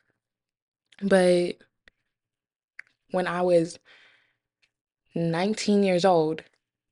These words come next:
I took it upon myself, um, during, uh, the Black Friday sales. I bought an Xbox. It was a Series something, I don't remember. But it was one of the newer Xboxes, and I had bought one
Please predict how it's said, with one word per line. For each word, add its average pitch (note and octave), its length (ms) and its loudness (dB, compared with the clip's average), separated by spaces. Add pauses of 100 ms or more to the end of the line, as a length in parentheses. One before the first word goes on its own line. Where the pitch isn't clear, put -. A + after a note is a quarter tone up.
(340)
I F3 160 0
took F#3 180 -2
it E3+ 60 0
upon E3+ 240 -6
myself, - 460 -10 (560)
um, D#3+ 440 -8
during, D#3+ 540 -4
uh, - 240 -10 (200)
the F3+ 280 4
Black G#3 240 2
Friday F3+ 320 0
sales. - 460 -6 (520)
I E3+ 280 -2
bought E3+ 420 -2 (540)
an E3+ 100 -6
Xbox. F3+ 640 -2 (240)
It F3 60 0
was F3 140 2
a D#3+ 180 0
Series E3+ 580 -2
something, E3+ 500 -10 (100)
I F#3 80 -4
don't E3 160 -4
remember. D#3 580 -10 (840)
But E3+ 140 4
it F#3 80 2
was G#3+ 140 4
one A3+ 120 4
of G#3+ 80 2
the G#3 80 2
newer F3+ 220 0
Xboxes, D3+ 840 -6
and D#3+ 100 -8
I D#3 120 -10
had D3+ 240 -12
bought - 220 -10
one E3 380 -8